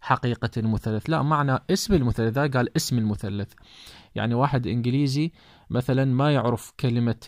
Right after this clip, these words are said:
مثلث على ماذا تدل. آه، يعرف معنى اسم المثلث؟ ما يعرف إلا باللغة الإنجليزية. بينما لو تعلم هذا اللفظ، لفظة مثلث تدل على هذا الشكل،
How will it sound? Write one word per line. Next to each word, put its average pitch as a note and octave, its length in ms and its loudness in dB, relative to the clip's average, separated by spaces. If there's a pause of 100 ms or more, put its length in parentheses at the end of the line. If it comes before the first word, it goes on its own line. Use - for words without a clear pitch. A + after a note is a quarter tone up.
(320)
مثلث A#2+ 540 0
على A2+ 240 2
ماذا A2 260 0
تدل. G#2+ 380 -6 (1400)
آه، A2 180 -2
يعرف C3+ 460 2
معنى C#3+ 440 2
اسم D3 260 0
المثلث؟ D3 640 2 (320)
ما F#3+ 160 0
يعرف A#2+ 360 -6
إلا C#3+ 140 2
باللغة A#2+ 280 0
الإنجليزية. G#2 560 -4 (440)
بينما D#3 280 2
لو F3 100 4
تعلم C3+ 500 0
هذا B2 240 0
اللفظ، A#2+ 580 -4
لفظة B2 400 -2
مثلث D3+ 540 -4 (460)
تدل C3 240 -4
على B2 180 0
هذا A#2 260 -2
الشكل، A2+ 400 -10